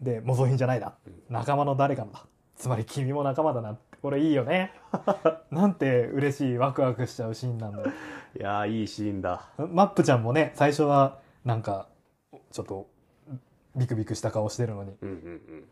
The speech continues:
Speaker 1: 「つまり君も仲間だな」って言われた時のこのにっこりした顔ね。
Speaker 2: <laughs>
Speaker 1: 表情が豊かでいいですね。
Speaker 2: あ、そうね。
Speaker 1: 彼女はね。
Speaker 2: 確かに。
Speaker 1: うん。なんか、あの、We Are Robinっていうさ、
Speaker 2: ほうほうほう。
Speaker 1: シリーズやってる時の作品だったらしいから。
Speaker 2: はいはいはい。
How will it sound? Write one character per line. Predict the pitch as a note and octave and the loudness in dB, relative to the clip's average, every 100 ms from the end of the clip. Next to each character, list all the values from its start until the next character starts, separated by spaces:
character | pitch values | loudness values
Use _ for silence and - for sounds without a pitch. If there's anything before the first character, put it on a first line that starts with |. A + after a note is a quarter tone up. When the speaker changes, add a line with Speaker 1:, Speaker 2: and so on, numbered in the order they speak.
| _ _ _ _ _ _ - | _ _ _ _ _ _ -10
Speaker 1:
「つ | C#3+ | -6
ま | A#2 | -4
り | A#2+ | -4
君 | A#2 A2+ | -6 -4
も | B2 | -4
仲 | B2+ C3 | -4 -2
間 | D3 | -2
だ | C#3 | 0
な」 | C3 | -2
っ | C#3 | -4
て | - | -10
言 | |
わ | A2 | -8
れ | G2+ | -8
た | G#2+ | -10
時 | G#2+ | -10
の | G2 | -10
こ | G2+ | -12
の | G2+ G2+ _ _ _ - | -12 -16 _ _ _ -10
に | A#2+ | -10
っ | |
こ | - | -8
り | A2 | -10
し | |
た | - | -8
顔 | G2+ G2 | -10 -8
ね。 | C#3+ E3+ - - _ - | -8 -10 -18 -20 _ -8
Speaker 2:
<laughs> | - - - - | -6 -8 -8 -4
Speaker 1:
表 | A#3 B3+ | 0 2
情 | E4 B3 | 2 4
が | D3 | 2
豊 | C3 D#3 | 2 -2
か | C3+ | -4
で | G#2 | -6
い | A2+ | -8
い | |
で | A2+ | -10
す | - | -8
ね。 | A2 | -4
Speaker 2:
あ、 | A2 | -2
そ | G#3 G#3 | 2 2
う | |
ね。 | F2+ G#2 G2+ | 2 -2 -4
Speaker 1:
彼 | |
女 | |
は | |
ね。 | G#2 | -8
Speaker 2:
確 | |
か | - | -8
に。 | B2+ C3+ _ _ _ _ _ | -10 -12 _ _ _ _ _
Speaker 1:
う | G2+ | -18
ん。 | F#2+ F#2+ F#2+ G2+ _ _ - - - A3 | -16 -20 -20 -20 _ _ -20 -20 -8 -2
な | |
ん | A#3 | 6
か、 | F3 A#2+ - - _ _ | 6 6 0 -14 _ _
あ | - B2+ | -2 -2
の、 | A2+ A2+ | -2 0
We | G#3 B3+ | 2 8
Are | F3 B2+ | 8 10
Robin | D3 D3 G#2+ | 8 6 2
っ | |
て | G2+ A2 | 0 -2
い | G2 | -2
う | G2 | -4
さ、 | A#2 G2+ - | -4 -4 6
Speaker 2:
ほ | B2 | 6
う | |
ほ | G2+ F#2 E2+ | 8 4 4
う | F#2 | 0
ほ | D#2+ | 0
う。 | |
Speaker 1:
シ | - | 2
リ | C#3 C#3 | 6 6
ー | |
ズ | A#2+ | 6
や | A2 | 0
っ | A2 | 0
て | - | 0
る | C3 B2+ | 0 2
時 | C3+ B2 | 0 0
の | G#2+ G2 _ _ _ _ _ _ _ _ | -4 -8 _ _ _ _ _ _ _ _
作 | - B2+ - | -4 -2 -2
品 | A2+ | -4
だ | A2 | -4
っ | G#2 | -2
た | A2 | -4
ら | |
し | A2 A2+ | -2 -6
い | |
か | G#2 G2 | -8 -10
ら。 | G2 | -4
Speaker 2:
は | A2 | -4
い | |
は | G2 F#2 | -2 -8
い | F2 | -10
は | |
い。 | F#2 | -14